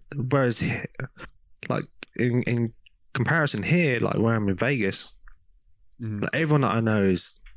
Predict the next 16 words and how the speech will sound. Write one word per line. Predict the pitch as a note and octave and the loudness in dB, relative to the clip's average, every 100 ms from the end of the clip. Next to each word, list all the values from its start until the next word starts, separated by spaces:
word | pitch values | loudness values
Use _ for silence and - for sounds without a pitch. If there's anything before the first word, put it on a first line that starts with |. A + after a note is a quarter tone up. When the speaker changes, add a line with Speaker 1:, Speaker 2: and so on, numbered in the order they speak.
| - | -4
Speaker 1:
Mexican. | G2 - - F2+ E2+ | -4 -6 -6 -6 -4
Everyone | A#2 B2+ C3 | -2 0 0
that | A#2 | 0
I | G#2+ | 2
know | A2 G#2 | 2 2
is | G2 | 2
Asian. | F#2 F#2+ F#2 F#2 | 2 2 2 0
Everyone | A2 A#2+ A#2 | 2 2 2
I | A2 | 2
know | |
that | G#2 | 2
is, | G2 - | 0 0
is | - F#2 | -2 0
Vietnamese, | A2+ G#2 G2+ G2 | -2 0 2 0
Filipino, | F2+ G2+ - G#2 F#2+ | 0 -2 0 0 2
Chinese. | F#2 G2 F#2+ F#2+ - | 0 0 2 0 -2